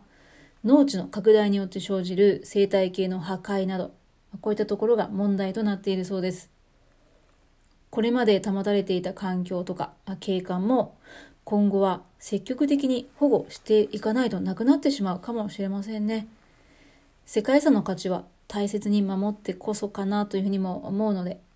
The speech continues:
今残されている自然や景観というのをね、しっかり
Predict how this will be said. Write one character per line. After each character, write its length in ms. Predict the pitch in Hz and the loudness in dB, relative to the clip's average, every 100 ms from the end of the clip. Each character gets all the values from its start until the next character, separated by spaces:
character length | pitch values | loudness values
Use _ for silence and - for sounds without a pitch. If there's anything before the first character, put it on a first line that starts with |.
| _ _ _ - | _ _ _ -4
今 200 | 208 202 | 0 2
残 260 | 185 180 | 0 -4
さ 120 | 180 202 | -4 -2
れ 120 | 190 | 0
て 100 | 190 | -2
い 40 | |
る 60 | 180 | -2
自 180 | 180 185 | -4 -4
然 140 | 190 | -2
や 140 | 196 185 | -2 -2
景 180 | 196 | -4
観 300 | 190 208 196 | -4 -4 -4
と 100 | 190 | -4
い 40 | 196 | -4
う 20 | |
の 80 | 185 | -4
を 20 | |
ね、 140 | 196 | -8
し 160 | 156 202 | -10 -14
っ 40 | |
か 220 | - - 185 | -14 -6 -4
り 160 | 175 | -4